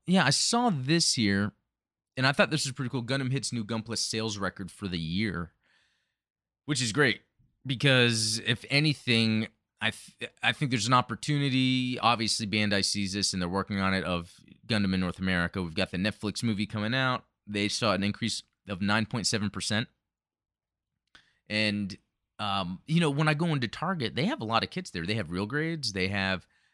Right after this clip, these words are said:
those exclusive Battlelog kits that I guess are really only at Target right now. So,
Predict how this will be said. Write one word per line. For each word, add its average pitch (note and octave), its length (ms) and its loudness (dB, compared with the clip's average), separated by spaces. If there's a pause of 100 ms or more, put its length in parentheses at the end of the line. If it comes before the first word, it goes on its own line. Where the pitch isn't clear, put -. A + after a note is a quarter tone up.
(160)
those G2+ 280 0
exclusive A#2 760 -4 (140)
Battlelog A#2+ 680 -2 (120)
kits - 540 -6
that F#2+ 160 -2
I - 20 0
guess F#2 240 -4
are F#2+ 40 -6
really G2 200 -2
only F#2 220 -2
at - 80 -12
Target G2+ 280 -4
right G2+ 140 -4
now. G2+ 240 -4 (480)
So, C3+ 460 0